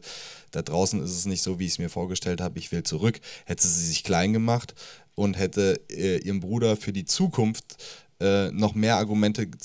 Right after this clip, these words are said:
gegeben, so na-, äh, die, die gehießen hätten in der Zukunft, ähm, „Ich kann machen, was du willst, was ich will, du willst,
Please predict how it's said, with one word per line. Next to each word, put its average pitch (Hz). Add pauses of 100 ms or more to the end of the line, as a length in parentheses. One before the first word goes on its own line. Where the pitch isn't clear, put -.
gegeben, 101
so 101
na-, 98
äh, 92
die, 82
die 85
gehießen 98
hätten 101
in 95
der 90
Zukunft, 104 (440)
ähm, 98 (1120)
„Ich 113
kann 107
machen, 107
was 104
du 95
willst, 107
was 104
ich 95
will, 117 (280)
du 101
willst, -